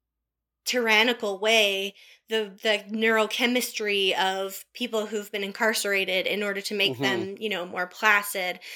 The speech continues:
Speaker 1: Like, sort of some of these ideas of, like, neutralizing, quote unquote, the, like, antisocial threat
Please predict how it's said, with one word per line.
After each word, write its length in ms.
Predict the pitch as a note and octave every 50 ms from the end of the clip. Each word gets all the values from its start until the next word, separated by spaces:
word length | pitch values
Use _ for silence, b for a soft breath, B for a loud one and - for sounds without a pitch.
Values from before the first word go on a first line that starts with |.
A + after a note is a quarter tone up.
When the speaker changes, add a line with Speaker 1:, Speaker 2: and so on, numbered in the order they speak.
| B B B
Speaker 1:
Like, 120 | A#3+ A#3+
sort 200 | A#3+ - B3+ B3+ B3
of 100 | A#3+ A#3
some 180 | - B3+ B3+ C4
of 60 | A#3+
these 180 | C4+ C4+ B3 A#3+
ideas 480 | A3+ G#3+ G3 A3+ A3+ A3+ A3+ A3+ A3+ A#3
of, 100 | A3 G#3+
like, 260 | G#3 G3+ G3 - b b b b b b b b b -
neutralizing, 1040 | A3+ A#3 B3+ C4 C4 B3+ - C#4+ B3+ A#3+ A3+ A3+ G#3+ A3 A3 G#3+ A3 A3 G#3+ G#3+ G#3+
quote 240 | - - A3+ G#3+ G#3+
unquote, 560 | G#3 G#3+ G#3+ - - G3+ G3+ G3 - G3 -
the, 260 | A3 G#3 G#3 G3+ G3+
like, 240 | G3+ G3 G3 F#3+ - -
antisocial 760 | G3 G#3+ A3 A3 A3 A3+ G#3+ - - A3+ G#3+ A3 - - G#3+ G3+
threat 680 | - - - A3 G#3 G#3 G#3 A#3 E4+ - - - -